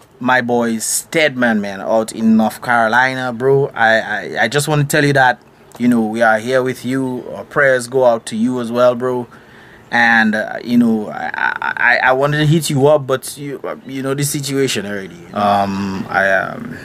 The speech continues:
man, it's just rather interesting. Stedman is one of the Mister Licks family, man. And every time here, you always come through. If you're watching this vlog, bro, I'm here, bro.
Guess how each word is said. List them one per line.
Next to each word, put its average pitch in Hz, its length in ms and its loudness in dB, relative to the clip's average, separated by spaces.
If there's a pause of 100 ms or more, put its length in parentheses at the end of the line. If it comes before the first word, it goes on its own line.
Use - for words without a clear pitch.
(1200)
man, 110 420 0
it's 104 140 -10
just 131 180 -2
rather 143 220 4
interesting. 123 840 -6
Stedman 151 460 0
is 151 120 -4
one 143 140 2
of 131 80 2
the 127 160 0
Mister 120 320 0
Licks 117 200 -2
family, 117 300 2
man. 90 300 -10 (760)
And 101 260 0
every 135 220 2
time 131 240 2
here, 120 220 0
you 113 100 -2
always 120 240 0
come 120 180 2
through. 110 280 -6 (440)
If 135 100 -8
you're 170 80 6
watching 170 240 4
this 147 160 2
vlog, 139 220 2
bro, 139 240 0
I'm 113 220 2
here, 127 240 0
bro. 101 280 -10